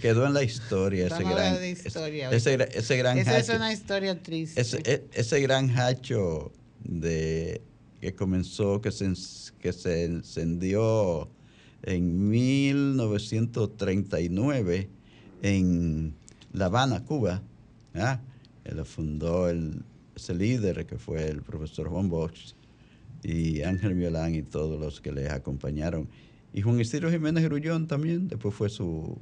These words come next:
Speaker 1: enemigo. Y, eh, es verdad, el hacho se pagó. Bueno,
Speaker 2: <laughs> Sí.
Speaker 1: vamos a dejar el P R D tranquilo. <laughs> Entonces,
Speaker 2: Lo que
Speaker 1: eh,
Speaker 2: queda.
Speaker 1: pero, eh,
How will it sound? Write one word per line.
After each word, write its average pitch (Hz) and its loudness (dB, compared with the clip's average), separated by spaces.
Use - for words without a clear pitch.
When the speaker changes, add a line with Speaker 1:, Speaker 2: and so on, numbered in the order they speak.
Speaker 1:
enemigo. 131 0
Y, 156 4
eh, 87 -4
es 110 0
verdad, 85 0
el 82 -4
hacho 85 -6
se - -6
pagó. 50 -8
Bueno, - 2
Speaker 2:
<laughs> 139 -10
Sí. 143 -8
Speaker 1:
vamos 135 4
a - 2
dejar 131 4
el 120 -2
P 117 -4
R 107 -2
D 98 0
tranquilo. 127 -4
<laughs> - -8
Entonces, 117 0
Speaker 2:
Lo 147 -4
que 147 -4
Speaker 1:
eh, - -12
Speaker 2:
queda. 113 2
Speaker 1:
pero, 135 4
eh, 101 2